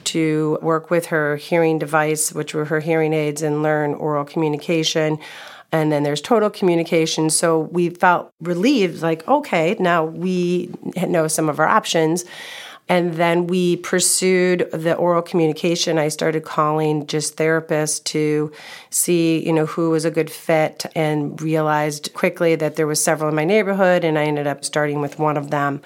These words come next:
And she was wonderful, and she worked with Clara. But I was feeling anxious in the sense that I felt like this was moving really slow, in the sense that I thought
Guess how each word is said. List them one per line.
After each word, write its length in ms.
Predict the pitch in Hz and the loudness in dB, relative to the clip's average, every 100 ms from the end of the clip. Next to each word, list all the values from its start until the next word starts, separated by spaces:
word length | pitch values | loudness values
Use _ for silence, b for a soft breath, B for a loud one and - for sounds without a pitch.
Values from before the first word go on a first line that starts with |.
| B B B B - | B B B B -2
And 400 | 175 160 156 151 | 2 4 2 0
she 300 | - - 196 | -2 0 2
was 180 | 175 170 | 0 2
wonderful, 520 | 165 147 151 156 151 | 2 2 0 0 0
and 180 | 147 151 | 0 -2
she 200 | 165 151 | -2 -2
worked 340 | 147 147 147 | 0 -2 -4
with 140 | 156 - | -8 -2
Clara. 220 | 156 147 | 0 0
But 160 | 151 | 0
I 100 | 165 | 2
was 460 | 170 180 190 190 175 - | 2 4 4 4 -2 0
feeling 420 | 175 175 175 165 | 2 4 2 2
anxious 580 | 165 170 - 196 185 - | 2 0 0 0 -2 -2
in 220 | - 170 | -4 0
the 80 | 156 | 0
sense 420 | 160 170 160 160 - | 2 2 2 0 0
that 240 | 156 156 | 0 2
I 140 | 156 156 | -2 -2
felt 360 | - 151 - | 0 0 0
like 320 | 156 151 - | -4 -4 -4
this 180 | - 165 | -4 -2
was 140 | 165 156 | -2 -2
moving 340 | 156 147 147 | -2 -2 -2
really 220 | 147 147 | -2 -4
slow, 720 | 139 - 151 151 147 151 190 - | -4 -6 -2 0 2 0 -2 -4
in 160 | 170 156 | -2 -2
the 60 | |
sense 480 | 156 170 175 185 202 | -2 0 2 0 -2
that 180 | - 156 | -4 -2
I 80 | 151 | -2
thought 340 | - 151 147 | 0 0 0